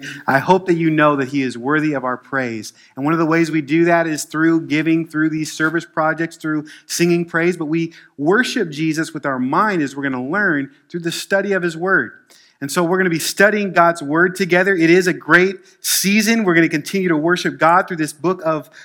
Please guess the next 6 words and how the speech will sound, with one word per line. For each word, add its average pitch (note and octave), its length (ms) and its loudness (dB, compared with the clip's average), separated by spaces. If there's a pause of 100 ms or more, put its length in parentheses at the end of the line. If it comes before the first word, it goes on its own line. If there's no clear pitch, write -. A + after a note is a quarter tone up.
(120)
Philippians. F3+ 960 0 (280)
And, D#3 380 0
uh, D3 320 2
man, D#3+ 340 0
you D#3+ 60 2
know F#3 320 0